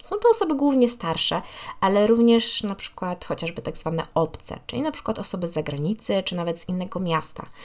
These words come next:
Mogą być to osoby, które pochodzą z biedniejszych domów lub są w jakiś sposób marginalizowane przez społeczeństwo. Czasami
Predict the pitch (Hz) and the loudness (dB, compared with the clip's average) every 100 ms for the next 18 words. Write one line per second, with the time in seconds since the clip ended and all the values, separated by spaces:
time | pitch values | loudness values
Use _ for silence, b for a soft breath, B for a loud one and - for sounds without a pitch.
0 | B B B 220 311 320 311 302 - 269 | B B B 2 4 4 2 0 2 0
1 | 269 269 - 233 240 202 196 190 180 180 | 0 -2 0 -2 0 -2 -2 -2 -4 -2
2 | 175 220 226 214 202 202 185 - 185 - | 2 4 4 4 2 2 -2 -4 -2 2
3 | 175 170 170 - - - - 160 - - | 2 0 -4 -8 -8 -8 -8 -6 -6 -4
4 | 170 170 - 180 170 160 160 165 160 160 | -4 -4 -8 -6 -2 -4 -2 0 0 0
5 | 156 151 165 214 - - - 196 202 196 | -2 0 -2 -4 -2 -2 -2 -4 -2 -4
6 | 196 - 196 - B B B B B - | -6 -8 -8 -8 B B B B B 0
7 | 262 349 370 - | 0 0 -2 -6